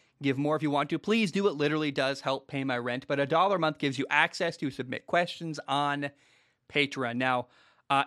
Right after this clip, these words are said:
if you do the dollar a month and send in questions on Patreon, I do not guarantee to read them. My only guarantee is I look at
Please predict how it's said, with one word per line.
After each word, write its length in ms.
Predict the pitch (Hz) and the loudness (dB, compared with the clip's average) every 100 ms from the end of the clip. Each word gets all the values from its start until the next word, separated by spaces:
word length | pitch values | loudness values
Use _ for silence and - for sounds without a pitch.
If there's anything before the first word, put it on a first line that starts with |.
| - | 2
if 240 | 254 277 | 2 4
you 100 | 254 | 0
do 280 | 180 143 196 | 0 0 0
the 80 | 175 | 2
dollar 280 | 160 151 147 | 4 4 4
a 40 | |
month 180 | 143 143 | 0 -2
and 80 | 139 | 0
send 160 | 151 | 0
in 80 | 143 | 2
questions 300 | 139 131 139 | 0 -2 -2
on 60 | 127 | -2
Patreon, 320 | 131 131 127 | -2 -2 0
I 120 | 143 | 2
do 140 | 147 175 | 2 2
not 240 | 185 151 | 2 0
guarantee 380 | 143 151 147 139 | 0 -2 -2 -2
to 80 | 131 | -2
read 220 | 139 131 | -4 -4
them. 100 | 113 | -4
My 120 | 117 | -2
only 260 | 135 196 175 | 0 0 0
guarantee 560 | 143 135 123 131 123 - _ _ _ _ | 0 -2 -4 -4 -4 -8 _ _ _ _
is 140 | - 143 | -4 0
I 60 | |
look 180 | 139 139 | 2 0
at 100 | 185 | -4